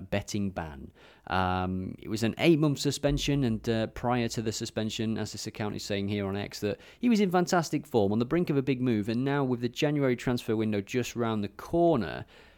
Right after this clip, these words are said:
who is gonna pick him up? I think Brentford, certainly they, they know that they're gonna be fielding some bids, maybe sixty, seventy million. Talked about this on a previous podcast, you know,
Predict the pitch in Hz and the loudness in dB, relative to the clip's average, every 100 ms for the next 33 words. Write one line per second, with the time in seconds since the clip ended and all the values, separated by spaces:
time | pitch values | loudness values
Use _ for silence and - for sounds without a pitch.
0 | - 147 185 180 143 - 127 113 - 113 | -2 6 8 8 2 2 2 0 -2 -2
1 | 110 110 107 101 98 87 90 113 165 131 | -2 0 0 -4 -8 -12 -10 -6 -4 -4
2 | 117 127 117 - 104 - - - _ - | 0 0 0 2 2 0 -10 -20 _ -12
3 | - 135 127 113 107 101 104 101 101 - | 2 4 6 4 2 2 2 4 0 -4
4 | - - 117 117 120 113 110 78 104 104 | -14 0 4 6 8 6 4 2 2 0
5 | 95 98 107 104 101 98 - 90 104 127 | 0 -2 0 0 2 0 -2 -2 0 0
6 | 117 101 95 - - - 98 - 98 95 | 2 -2 -2 -2 -6 -6 -8 -4 -4 -2
7 | 98 104 104 101 - - - 123 98 107 | -2 2 2 0 -2 -12 -2 2 2 2
8 | 92 101 101 95 110 98 87 - 117 - | 0 0 -2 0 0 0 -2 -2 -2 -2
9 | 95 - 98 92 | -4 -2 -2 -2